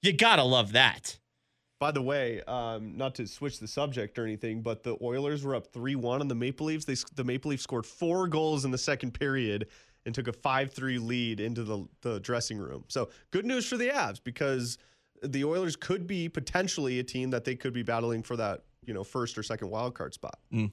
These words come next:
Speaker 1: absolutely. That is classic Oilers right there. All right, let's knock out a couple of phone calls here on the Colorado Discount Heating and Cooling Hotline, three oh three, five oh four, oh nine two five. Hadn't even given out the number when we got a couple calls. Let's start with Devin. You're on Between the Pipes. How you doing, Devin?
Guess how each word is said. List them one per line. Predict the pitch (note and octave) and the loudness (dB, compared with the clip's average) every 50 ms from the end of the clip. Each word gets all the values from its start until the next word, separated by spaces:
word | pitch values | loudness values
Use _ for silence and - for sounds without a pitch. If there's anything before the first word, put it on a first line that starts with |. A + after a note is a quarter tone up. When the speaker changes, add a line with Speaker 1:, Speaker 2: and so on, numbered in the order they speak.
| - | 6
Speaker 1:
absolutely. | A#2 A#2+ B2 B2 - A#2 A2+ A2 G#2+ | 6 6 6 6 4 4 4 4 4
That | G#2+ A#2+ B2+ | 4 4 4
is | A#2 | 2
classic | - - - B2 A#2 A#2 A2+ - - G#2 - | 0 -2 0 2 4 4 4 4 2 2 2
Oilers | G#2+ A2+ G#2+ G#2 G#2 G#2+ G#2 - | 4 4 4 4 2 0 2 2
right | G#2+ G#2 G2+ - | 2 0 2 2
there. | G#2+ G#2 G2 | 2 2 4
All | - C#3+ | 6 6
right, | D#3+ | 8
let's | F3 F3+ F3 | 8 6 6
knock | A#3+ A#3+ A3+ | 4 4 6
out | A#3 F3+ | 6 4
a | D3 | 6
couple | - F#3 F3+ F3 D#3+ | 4 2 4 4 2
of | C#3 B2 | 2 4
phone | - D3 C#3+ C#3 C3 | 4 4 4 4 4
calls | - C3 B2+ A#2 A#2 | 4 4 4 4 4
here | - C3 B2+ | 4 4 4
on | B2 | 2
the | A#2 A#2 | 2 2
Colorado | - D3 D3 C#3+ C#3 C3 B2+ A#2+ | 2 4 4 6 6 4 4 4
Discount | A#2+ A#2+ A2 - B2+ A#2 A2+ | 4 2 4 4 4 4 6
Heating | A#2+ C3 A#2+ A2+ | 4 4 4 4
and | A2+ A2 | 4 2
Cooling | G#2+ - B2 A2 G#2 G#2+ | 4 4 2 4 4 4
Hotline, | B2+ C3 C3 B2 C3 C3 B2+ B2 B2 | 6 4 6 6 6 6 6 6 4
three | - C#3+ D#3+ E3 | 2 2 4 4
oh | D#3 C#3 C3 | 4 4 2
three, | - C3 B2 B2 A#2 A2 - - - - - _ _ _ | 2 4 4 4 4 2 0 -6 -16 -20 -20 _ _ _
five | - D#3 D3+ D3+ D3 D3 | 4 8 8 8 8 8
oh | C#3+ B2+ | 6 6
four, | - - C#3+ C3 C3+ - | 4 4 6 6 6 6
oh | B2+ C3 | 6 6
nine | C3+ C3+ B2+ B2 A#2+ | 6 6 8 6 6
two | A#2+ - C#3 C3 | 6 4 2 2
five. | A#2 - - C3+ B2 A#2+ A#2+ A#2+ B2 | 2 4 6 8 10 10 10 10 8
Hadn't | C#3 C#3+ D3 D3+ | 8 6 6 6
even | D3 C#3 C#3 | 4 4 4
given | C3+ C#3 C#3 C#3 | 4 4 6 6
out | C#3 C3+ | 6 4
the | D3 | 4
number | C#3 C#3+ D#3+ F3 F3+ E3+ D3+ | 4 6 6 6 6 6 6
when | C3+ B2+ | 6 6
we | B2 B2 | 6 6
got | B2 A#2+ A2 | 6 6 6
a | - | 4
couple | - B2 - G#2 | 2 0 0 -2
calls. | - - A2+ G2+ F#2+ F2 F2 - - | 0 2 4 4 4 2 0 0 0
Let's | C3 B2 - | 0 0 0
start | - - D#3 D3+ C#3 C3 | 2 4 4 4 6 4
with | C3+ B2+ A#2 - A#2 A2+ | 4 2 2 0 0 4
Devin. | - F3+ G#3+ A3+ A3 A#3 A3 F3 C3+ G#2 | 8 8 10 10 10 8 8 8 6 4
You're | G2+ G#2+ C3+ D3 | 4 4 6 6
on | D#3 D3 C#3 | 6 6 4
Between | C3+ C3+ C#3+ D3 C3 | 2 2 2 2 2
the | B2 | 2
Pipes. | A#2+ C3+ B2 A2 G#2+ - | 4 4 4 4 4 4
How | C#3 | 4
you | C#3+ C#3 | 4 6
doing, | B2+ A#2+ G#2+ G#2 | 4 4 4 2
Devin? | G#2 G#2 G2 G2+ G2+ | 2 0 0 0 -4